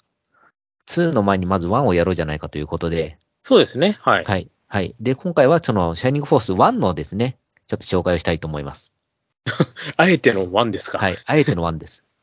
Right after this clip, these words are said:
Speaker 2: <laughs>
Speaker 1: えっと、
Speaker 2: はい。
Speaker 1: 実際ツー自体は、まあ、やらなくても全然気にはならない話ではあるんですけれども、
Speaker 2: うんうんうん。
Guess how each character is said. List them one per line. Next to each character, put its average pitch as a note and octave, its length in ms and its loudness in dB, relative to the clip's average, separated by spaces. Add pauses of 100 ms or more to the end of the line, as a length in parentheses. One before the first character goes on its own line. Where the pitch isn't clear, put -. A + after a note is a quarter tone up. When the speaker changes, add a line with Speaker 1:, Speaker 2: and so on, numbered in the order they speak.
(180)
Speaker 2:
<laughs> - 440 -20
Speaker 1:
え B3+ 60 2
っ - 40 0
と、 A3 100 2
Speaker 2:
は - 40 2
い。 - 40 2
Speaker 1:
実 - 40 0
際 C#4 220 4
ツ - 180 -6
ー E4 100 2
自 C4+ 120 -8
体 - 240 2
は、 A#2 340 6
ま C#3 180 4
あ、 G#2+ 60 2
や G#2+ 140 2
ら B2+ 80 2
な E3 100 0
く - 60 -10
て B2+ 80 2
も F#2+ 100 2
全 G#2 220 0
然 G#2+ 280 2
気 G2 160 -8
に A2+ 120 0
は G#2+ 120 2
な E2+ 120 -2
ら G#2 100 0
な F#2+ 140 0
い C#2 200 -8
話 G2+ 360 -10
で F2+ 80 -4
は D#2 120 -4
あ - 40 -4
る F3+ 100 -6
ん E3+ 60 -10
で D3+ 80 -12
す F#3 80 -6
け - 20 0
れ G#3 80 2
ど F3+ 60 2
も、 E3+ 60 0
Speaker 2:
う - 20 0
ん F3 40 0
う F3 40 2
ん C#3+ 280 0
う - 40 -4
ん。 F#2+ 100 -10